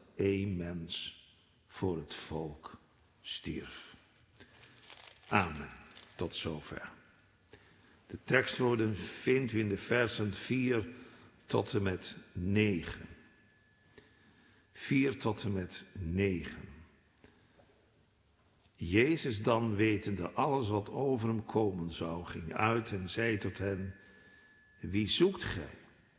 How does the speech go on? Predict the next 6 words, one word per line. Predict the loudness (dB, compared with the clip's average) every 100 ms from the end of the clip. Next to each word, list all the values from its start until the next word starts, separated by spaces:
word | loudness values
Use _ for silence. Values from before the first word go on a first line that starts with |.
| _ _ _ -14
Ze | -12 -2
antwoordden | 2 2 2 2 0 0
hem: | -2 -2 -6 -10 -18 -20 -20 -4
"Jezus | 4 4 4 0 -4
de | -4 -2
Nazarener." | -2 -2 -4 0 2 0 -4 -10